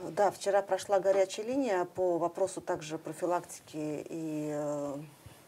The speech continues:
заболеваний инсульта, по борьбе с инсультом. То есть, э, вопрос получения и продления инвалидности на сегодняшний день,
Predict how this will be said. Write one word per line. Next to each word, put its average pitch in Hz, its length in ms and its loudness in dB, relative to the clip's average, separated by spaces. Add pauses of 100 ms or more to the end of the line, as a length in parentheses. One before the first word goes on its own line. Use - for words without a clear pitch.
(320)
заболеваний 165 680 0
инсульта, 240 420 -4
по - 140 -8
борьбе 165 320 -2
с 170 100 -12
инсультом. 170 420 -6 (340)
То - 80 -4
есть, - 260 -10
э, 349 220 2
вопрос 240 400 2
получения 185 760 0
и - 100 -4
продления 175 600 0
инвалидности 180 720 -2
на 165 100 -2
сегодняшний 160 640 -6
день, 151 280 -4